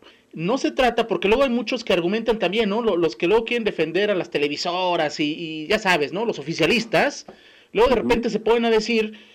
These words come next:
Speaker 1: que hay que darle una segunda oportunidad al ser humano, que Renato Ibarra se ha disculpado públicamente, que se arrepiente. No lo dudemos, no dudemos
Speaker 2: Ujú.
Speaker 1: que Ibarra sea merecedor de una segunda oportunidad. El problema,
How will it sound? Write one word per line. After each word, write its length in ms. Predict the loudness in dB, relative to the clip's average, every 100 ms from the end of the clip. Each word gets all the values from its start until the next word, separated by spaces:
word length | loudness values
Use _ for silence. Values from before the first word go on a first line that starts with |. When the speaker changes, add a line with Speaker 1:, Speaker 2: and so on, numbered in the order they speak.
| -20 _ _
Speaker 1:
que 120 | 2
hay 120 | 2
que 120 | 4
darle 200 | 4 4
una 160 | 2 -2
segunda 340 | 0 -2 2
oportunidad 460 | 0 0 -4 -2 -2
al 80 | 0
ser 180 | 2 2
humano, 640 | 2 0 0 0 -2 -4
que 140 | -4 -2
Renato 400 | 0 -2 -4 -4
Ibarra 340 | -2 0 -2
se 140 | 0
ha 40 | -2
disculpado 520 | -2 -6 -2 0 2
públicamente, 960 | 0 -2 0 -2 2 2 2 -2 -2 -2
que 160 | -4
se 100 | -6
arrepiente. 680 | -4 -4 0 0 0 -2 -6 _ _ _ _
No 220 | -6 -2
lo 100 | 0
dudemos, 720 | 0 0 -2 -2 -10 -20 -20 _ _
no 140 | 0
dudemos 580 | 2 4 2 2 -2 -4
Speaker 2:
Ujú. 100 | -6
Speaker 1:
que 240 | 0 2 2
Ibarra 600 | 2 2 2 0 0 -8 _ _ _
sea 200 | -4 -2
merecedor 500 | 2 2 2 2 2
de 80 | 2
una 140 | 0 0
segunda 340 | -2 -2 -2
oportunidad. 640 | -2 -4 -2 0 0 -2 -6 0
El 200 | 0 2
problema, 640 | 2 4 4 4 0